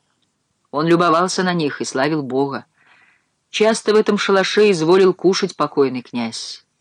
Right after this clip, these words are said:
Сядет, бывало, и с великим удовольствием отведает нашу скудную еду. А кто же теперь хранит все это добро?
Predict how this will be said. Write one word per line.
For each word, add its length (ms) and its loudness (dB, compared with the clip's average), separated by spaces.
Сядет, 460 -2
бывало, 420 -2
и 160 -6
с 100 -10
великим 540 0
удовольствием 840 0
отведает 600 -2
нашу 260 -6
скудную 580 -6
еду. 360 -8
А 100 -4
кто 180 2
же 100 4
теперь 300 2
хранит 400 -4
все 240 0
это 120 -4
добро? 420 -8